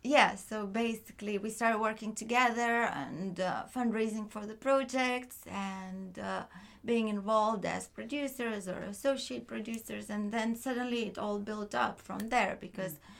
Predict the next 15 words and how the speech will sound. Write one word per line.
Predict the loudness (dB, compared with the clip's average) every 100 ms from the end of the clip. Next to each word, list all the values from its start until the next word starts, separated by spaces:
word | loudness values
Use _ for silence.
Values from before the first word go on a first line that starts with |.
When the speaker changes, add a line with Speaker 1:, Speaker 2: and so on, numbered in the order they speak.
| -20 -12
Speaker 1:
we | -12
started | -10 -2 0 2 0
working | 0 0 -2 -6 -4
with, | 0 0 -2 -10 -20 -18 -2
as | 2 2 -2 -20 _ -20
firstly | 0 4 4 4 -2 -2
for | 0 -2 2
Molly | 6 6 6
Films, | 2 -2 -2
then | -4 -4 -4
as | -6 -6
independent | -4 -4 0 4 4 4 -2
producers. | -6 -6 -6 -6 -8 -8 -6
And, | -4 -2 -2 -4 -2
uh, | 0 0